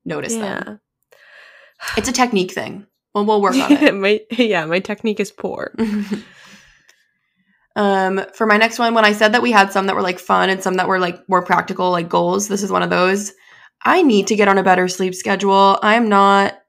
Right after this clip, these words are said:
Speaker 1: doing well at this time. Dance is really a big contributing factor, and I know that. Um, like, ending rehearsal twice a week at after ten and, like, getting back at, like, close to eleven and just, like, not, like,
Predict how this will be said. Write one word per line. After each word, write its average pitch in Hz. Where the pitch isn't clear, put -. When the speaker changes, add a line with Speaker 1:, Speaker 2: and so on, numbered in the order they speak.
Speaker 1:
doing 185
well 185
at 196
this 202
time. 190
Dance 240
is 226
really 196
a 185
big 180
contributing 180
factor, 175
and 185
I 165
know 160
that. 170
Um, 165
like, 175
ending 208
rehearsal 185
twice 180
a 180
week 170
at 160
after 175
ten 165
and, 165
like, 170
getting 170
back 165
at, 156
like, -
close -
to 185
eleven 240
and 196
just, 208
like, -
not, 170
like, 180